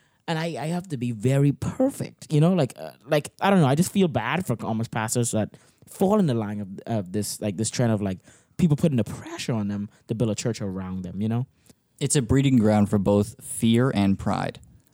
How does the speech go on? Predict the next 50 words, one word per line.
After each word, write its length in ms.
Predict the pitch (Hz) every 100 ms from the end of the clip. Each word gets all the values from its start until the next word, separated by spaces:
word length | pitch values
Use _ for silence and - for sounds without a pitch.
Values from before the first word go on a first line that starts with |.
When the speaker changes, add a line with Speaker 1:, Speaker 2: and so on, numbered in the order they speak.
| -
Speaker 2:
Either 180 | 120 123
the 60 | 127
Speaker 1:
Exactly. 200 | 135 143
Speaker 2:
person 260 | - 139
goes, 240 | 117 107 107
"Man, 360 | 107 117 101 -
I 180 | 113 131
am 240 | 120 120
amazing. 580 | 101 98 92 98 90 -
I'm 240 | 110 123 131
the 100 | 120
best 540 | 104 120 117 - - _ _
salesman," 720 | - - - 120 120 107 101 98
they 120 | 104
probably 200 | 104 98
don't 120 | 98
think 140 | 98 95
about 160 | 95
it 60 | 95
that 180 | 90 95
way, 240 | 95 95 - - _ -
"of 200 | 120 113
Christ 580 | - 117 113 - - _ _ -
ever," 260 | 113 104 98
right? 180 | 104
"And 80 | 107
I 60 | 107
can 140 | 98
communicate 440 | - 107 104 - 98
with 120 | 98
everyone 300 | 95 95 92
and 100 | 95
save 240 | - 98
people." 240 | - 98 -
And 100 | 117
people 160 | 117
can 140 | 110 110
leave, 160 | 98
like 100 | 98
you 60 | 101
were 40 |
saying, 260 | 101 104 98
feeling 400 | - 127 127 139
saved, 360 | 135 147 165 -
even 160 | 113
though 100 | 104
they 120 | 98 98
didn't 240 | 104 95
get 140 | 101
anything. 460 | 90 87 - -